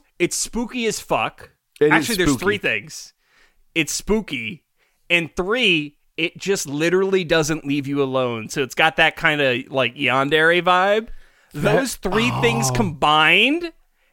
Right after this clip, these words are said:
Speaker 1: is what made, like, it's like, it's like the perfect lightning rod for porn to get made of it.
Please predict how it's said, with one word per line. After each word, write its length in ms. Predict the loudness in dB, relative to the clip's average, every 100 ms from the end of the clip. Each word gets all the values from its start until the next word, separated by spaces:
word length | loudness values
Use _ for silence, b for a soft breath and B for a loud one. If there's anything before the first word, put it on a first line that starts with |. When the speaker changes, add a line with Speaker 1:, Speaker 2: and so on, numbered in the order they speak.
| _
Speaker 1:
is 240 | 0 2 2
what 240 | 2 2
made, 520 | 2 2 2 -2 -6 -2
like, 320 | 0 0 0
it's 240 | -2 -2
like, 400 | 2 2 0 -16 _ _ _ _ _ _ -4
it's 240 | -4 -2
like 360 | 0 0 0 -8
the 100 | -10
perfect 640 | -8 -10 -2 -2 0 -4
lightning 480 | -2 0 0 0 -4
rod 440 | 2 2 4 0 -2
for 220 | -8 -8
porn 480 | -6 -6 -2 -2 -2
to 80 | -2
get 180 | 0 0
made 260 | -2 -2 0
of 180 | 2
it. 240 | 2 0